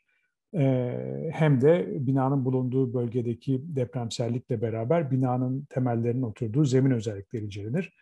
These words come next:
Bütün bunlar dikkate alınarak deprem yer hareketi modellenir ve binanın, e, performansı ortaya konur. Bu teknik bir konu. E, ama hani, e, sıradan bir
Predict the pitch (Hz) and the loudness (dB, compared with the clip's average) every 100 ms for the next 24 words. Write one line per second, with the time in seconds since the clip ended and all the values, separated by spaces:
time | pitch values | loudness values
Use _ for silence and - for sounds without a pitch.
0 | _ _ - 165 185 143 127 117 113 - | _ _ -8 0 4 4 4 2 -2 -4
1 | 110 117 107 107 104 - 110 - 127 120 | -4 -4 -6 -6 -6 -4 -4 0 -2 -2
2 | 208 190 127 113 107 - 101 110 117 117 | -6 0 0 2 -4 -6 -8 -6 -4 -4
3 | 107 107 180 190 160 131 151 135 127 180 | -4 -2 -2 2 2 4 4 4 2 -2
4 | 170 _ _ _ _ - 139 135 127 131 | -4 _ _ _ _ -4 -2 0 -2 -4
5 | 139 147 139 - 113 110 113 175 117 - | -6 0 0 0 -6 -6 0 0 0 2
6 | 160 151 117 87 - _ _ _ _ 208 | 0 2 -4 -6 -20 _ _ _ _ 2
7 | 220 - - 160 160 151 123 101 117 135 | 2 0 0 0 2 0 0 -6 -10 -12
8 | - _ _ _ _ 165 160 160 165 165 | -20 _ _ _ _ 4 6 6 4 2
9 | 175 185 160 170 156 - _ _ _ 254 | 2 4 4 0 0 -4 _ _ _ -12
10 | 214 165 151 156 _ _ _ _ 240 - | -2 0 0 -4 _ _ _ _ -18 -12
11 | - 160 156 170 170 - - 165 147 | 2 6 6 6 2 -4 -10 0 2